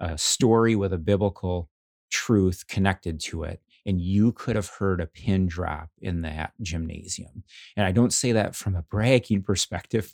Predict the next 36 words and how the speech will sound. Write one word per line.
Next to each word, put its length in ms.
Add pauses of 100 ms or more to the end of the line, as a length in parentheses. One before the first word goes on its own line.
because 340 (460)
honestly, 460
I've 80
had 220
to 60
come 240
to 60
grips 400
with, 400
"God, 320
you've 440
wired 440
me 140
this 280
way, 180
and 120
I 120
have 300
to 80
be 160
faithful." 800 (260)
It's 180
not 220
something 360
that, 280 (160)
I 60
think 300 (120)
there's 240
a 60
number 300
of 120
other 220
ways 280
I'd 160
like 240
to 80